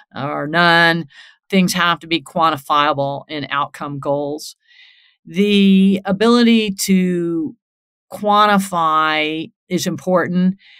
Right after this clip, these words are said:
but outcome goals, big goals like this,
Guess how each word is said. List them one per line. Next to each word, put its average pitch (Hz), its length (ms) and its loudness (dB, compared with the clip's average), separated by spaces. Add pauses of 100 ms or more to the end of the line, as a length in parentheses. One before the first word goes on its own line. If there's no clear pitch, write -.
(240)
but 220 340 2 (240)
outcome 381 520 0
goals, 190 440 4
big 302 240 -4
goals 240 320 0
like 190 180 0
this, 175 220 -4